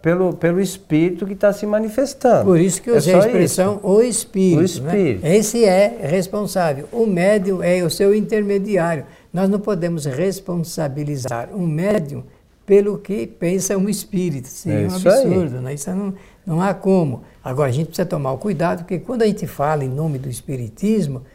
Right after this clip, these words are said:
Speaker 2: nós temos que lembrar que o espiritismo está contido em cinco obras principais escritas e publicadas por Allan Kardec.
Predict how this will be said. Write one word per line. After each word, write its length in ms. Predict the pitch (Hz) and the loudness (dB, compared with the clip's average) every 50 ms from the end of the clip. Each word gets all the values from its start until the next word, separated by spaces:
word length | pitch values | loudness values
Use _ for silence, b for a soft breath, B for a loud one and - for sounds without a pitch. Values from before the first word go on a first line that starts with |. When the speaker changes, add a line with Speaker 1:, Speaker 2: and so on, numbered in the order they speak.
| b b - | b b -8
Speaker 2:
nós 180 | 180 185 170 - | -6 -4 -4 -4
temos 320 | - 135 123 123 117 - | -4 -6 -6 -6 -8 -8
que 240 | - - 135 131 127 | -8 -6 -6 -4 -4
lembrar 580 | 127 156 175 180 147 143 151 160 190 208 208 B B B B - | -2 -2 -2 -2 0 0 2 2 2 0 -4 B B B B -10
que 120 | - 196 | -6 -2
o 20 | 196 | -2
espiritismo 800 | 180 185 - 165 139 135 131 - - 131 131 135 151 170 190 214 | -2 -2 -2 -2 -4 -4 -6 -10 -10 -8 -8 -6 -4 -4 -4 -4
está 240 | 208 - - 151 127 | -4 -4 -6 -6 -6
contido 720 | - 143 127 117 - - 147 147 165 175 160 202 220 - | -6 -8 -10 -10 -8 -8 -6 -4 -4 -4 -4 -4 -6 -4
em 180 | - 180 170 | -2 -2 -2
cinco 600 | 160 - - - 165 170 185 208 214 - 233 240 | -2 -2 -2 -2 -2 -2 -2 -2 -4 -6 -4 -2
obras 440 | 208 170 156 156 160 180 185 180 - | 0 2 2 2 2 0 -4 -6 -6
principais 840 | - 190 190 180 - 226 214 - - 170 165 165 175 190 185 - b b b b | -6 -6 -6 -6 -6 -8 -8 -6 -2 -2 0 0 0 -2 -4 -8 b b b b
escritas 640 | - 190 - - - - 165 165 180 170 - 196 160 185 | -6 -4 -4 -4 -4 -4 -4 -4 -4 -4 -6 -6 -6 -6
e 60 | 185 | -6
publicadas 640 | - - 202 170 185 185 - - 160 156 160 170 165 | -6 -6 -8 -6 -8 -8 -8 -6 -6 -4 -4 -4 -6
por 180 | - - 185 170 | -6 -8 -6 -6
Allan 220 | 160 151 160 180 | -4 -4 -6 -6
Kardec. 400 | - 185 185 156 139 131 123 - | -6 -6 -6 -6 -6 -8 -8 -10